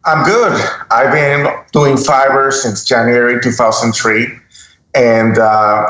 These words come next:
I decided to call myself fast copywriter because everybody has always accused me of being fast and have always told me at every job I had that I work too fast, that I need to slow down.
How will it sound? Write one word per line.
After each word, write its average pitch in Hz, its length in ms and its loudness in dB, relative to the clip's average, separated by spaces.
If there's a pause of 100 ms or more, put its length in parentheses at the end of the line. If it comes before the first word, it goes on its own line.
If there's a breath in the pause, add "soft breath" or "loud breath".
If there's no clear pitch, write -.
I 123 140 2
decided 123 440 0
to 127 80 -4
call 120 180 2
myself 117 600 0
fast 117 340 0
copywriter 117 680 0
because 110 600 -2
everybody 120 460 0
has 117 220 -2
always 120 240 0
accused 139 560 -2
me 107 100 2
of 107 220 -2
being 113 240 0
fast - 1000 -2
and 113 160 0
have 117 220 0
always 135 440 2
told 139 220 2
me 120 80 2
at 101 80 2
every 117 240 0
job 131 240 0
I 135 40 2
had 131 400 0
that - 80 0
I 98 180 0
work 101 260 0
too 147 120 -4
fast, 127 520 0
that 101 80 -2
I 95 140 -2
need 113 180 -4
to 123 60 -12
slow 127 320 0
down. 120 480 0